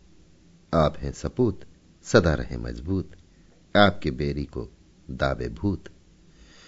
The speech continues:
मगर साहब ने दया का पाठ न पढ़ा था। घुड़क कर बोले,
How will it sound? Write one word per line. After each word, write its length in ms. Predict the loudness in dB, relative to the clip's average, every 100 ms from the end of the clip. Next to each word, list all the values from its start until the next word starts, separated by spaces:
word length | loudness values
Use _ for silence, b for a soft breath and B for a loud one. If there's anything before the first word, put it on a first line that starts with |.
| b b 4
मगर 220 | 10 10
साहब 280 | 10 8 8
ने 100 | 6
दया 260 | 6 6 6
का 120 | 2
पाठ 400 | 4 4 2 -2
न 80 | -2
पढ़ा 320 | -2 -4 -8
था। 240 | -12 -16 -16 b b b b b 0
घुड़क 340 | 6 6 8
कर 120 | 2
बोले, 320 | 2 -2 -6